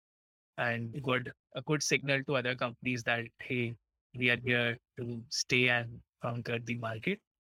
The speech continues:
But at the same time, he was saying that things have changed a lot in the last few months after that round, because at the end now,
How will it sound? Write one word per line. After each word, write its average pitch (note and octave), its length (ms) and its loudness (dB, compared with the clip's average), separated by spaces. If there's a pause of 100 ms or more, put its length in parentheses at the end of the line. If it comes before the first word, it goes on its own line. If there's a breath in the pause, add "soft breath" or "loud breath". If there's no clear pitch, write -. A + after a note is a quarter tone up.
(480)
But C3 280 0
at B2+ 120 -2
the C3+ 80 -2
same D3 260 2
time, C#3+ 280 4 (160)
he C3+ 120 -6
was - 360 -2 (480)
saying B2 540 0
that A2+ 280 2 (920)
things - 640 -4 (100)
have B2+ 480 2 (140)
changed B2+ 360 2
a B2 40 2
lot A2+ 320 0 (800)
in C3 120 -8
the A#2+ 80 0
last A#2 400 0
few B2+ 180 -4
months A2+ 640 -6
after B2+ 260 -4
that A#2 220 2
round, A#2+ 300 -6
because C3 480 0 (760)
at C3+ 140 -2
the D3 120 4
end D3 120 0
now, C3+ 380 2